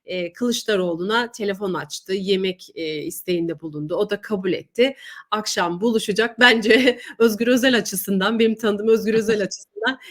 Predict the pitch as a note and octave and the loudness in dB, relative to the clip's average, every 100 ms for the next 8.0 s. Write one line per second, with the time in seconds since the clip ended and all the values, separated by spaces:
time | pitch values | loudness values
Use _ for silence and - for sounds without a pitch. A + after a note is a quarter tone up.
0 | C#4+ B3+ C4+ - A#3+ A3+ - G#3 G3 A3 | 0 4 4 2 -4 -4 -2 0 2 2
1 | A3 A3 A3 A#3 B3 A#3+ A#3 - A#3+ B3 | 0 0 4 4 6 2 2 -2 -2 -2
2 | A3+ B3+ B3+ B3+ E4+ - - F4 G4+ - | -2 -4 -4 -4 -6 -14 -4 2 2 4
3 | D4 C#4 A3 A#3+ A3 G#3+ G#3+ G#3 - E3+ | 4 6 4 6 4 2 0 -2 2 4
4 | F3+ D3+ D#3+ D#3 _ _ _ G3+ G3+ G3+ | 4 4 2 2 _ _ _ -2 0 0
5 | B3+ B3 G#3 G3+ G3+ F#3 F3 F3 _ - | -2 0 0 0 -2 -4 -8 -12 _ -20
6 | - - F#3+ G3 F#3 F3+ F#3 E3+ F3 D3+ | -10 4 6 8 8 8 6 6 2 0
7 | E3+ D#3+ F3 E3 D#3 D3 C#3+ C3+ - - | -2 4 6 6 4 4 4 0 -2 -14